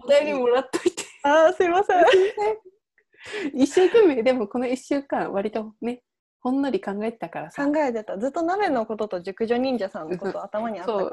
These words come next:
Speaker 2: ね。
Speaker 1: そう、それで頭がいっぱいだった。えーっと、<laughs> 言い訳になってないけど。
Speaker 2: 濃い、濃いじゃないですか？
Speaker 1: うん、あらあら。
Speaker 2: あらあら。
Speaker 1: えっとね、好きな鍋ね。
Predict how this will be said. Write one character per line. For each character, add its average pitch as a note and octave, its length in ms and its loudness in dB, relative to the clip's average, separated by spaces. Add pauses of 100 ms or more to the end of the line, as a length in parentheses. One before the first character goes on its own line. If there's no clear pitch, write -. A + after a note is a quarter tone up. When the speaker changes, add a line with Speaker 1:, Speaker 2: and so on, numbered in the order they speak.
Speaker 2:
ね。 - 80 -16
Speaker 1:
そ - 60 -20
う、 - 20 -18
そ A#3 60 -8
れ B3 240 0
で C4 160 0
頭 A3+ 340 -6
が A#3+ 100 -6
い F#3+ 40 -2
っ - 120 -14
ぱ G3+ 140 -2
い G#3 40 -4
だ A3 100 -2
っ G#3+ 120 -14
た。 - 160 -14 (540)
え G3 240 -2
ー F#3 40 -2
っ - 280 2
と、 C4+ 220 6
<laughs> - 0 -
言 A#3 200 2
い C4+ 60 6
訳 D4 220 4
に D#4 140 6
な D4+ 100 0
っ D#4 40 -4
て A#3+ 100 -2
な A3 120 2
い B3+ 100 2
け F#3 120 -6
ど。 C4 400 2 (360)
Speaker 2:
濃 D#4+ 160 -2
い、 A#3+ 200 -4
濃 D4 160 -2
い B3 80 -2
じ G3+ 80 -6
ゃ F3+ 60 -8
な E3+ 120 -12
い E3 40 -8
で E3+ 100 -10
す - 60 -20
か？ G#3+ 160 -20 (100)
Speaker 1:
う A3 40 -14
ん、 G3 400 -8
あ F3+ 100 -12
ら F3 160 -14
あ - 20 -18
ら。 - 0 -
Speaker 2:
あ - 20 -18
ら - 160 -16 (600)
あ F3+ 60 -20
ら。 - 20 -20
Speaker 1:
え - 40 -20
っ - 40 -20
と E3+ 80 -12
ね、 F3+ 180 -14
好 - 120 -20
き - 120 -10
な G3 120 -6
鍋 F3+ 320 -8
ね。 E3+ 420 -16